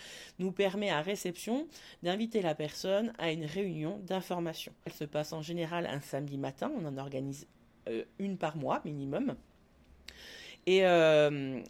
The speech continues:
on va expliquer qui est la S P A, parce que devenir bénévole de la S P A, ça veut dire porter la S P A, c'est être représentant de la S P A. Donc, faut comprendre qui est la S P A, adhérer à ses valeurs avant de, de,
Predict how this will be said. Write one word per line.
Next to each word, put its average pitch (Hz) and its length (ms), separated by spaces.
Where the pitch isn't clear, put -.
on 160 100
va 185 300
expliquer 170 460
qui 208 220
est 185 60
la 175 80
S 165 100
P - 120
A, 135 80
parce 143 140
que 156 100
devenir 160 360
bénévole 160 540
de 160 80
la 139 180
S 139 140
P 160 140
A, 233 120
ça 180 140
veut 135 100
dire 147 160
porter - 400
la 226 120
S 165 100
P - 160
A, 147 160
c'est 147 160
être 143 300
représentant 202 760
de 170 60
la 147 80
S 143 140
P - 120
A. - 60
Donc, 143 100
faut 139 460
comprendre 196 520
qui 156 160
est 143 60
la 139 100
S 135 120
P 135 200
A, 208 240
adhérer 190 480
à 170 60
ses 147 180
valeurs 151 560
avant 143 240
de, 139 300
de, 127 300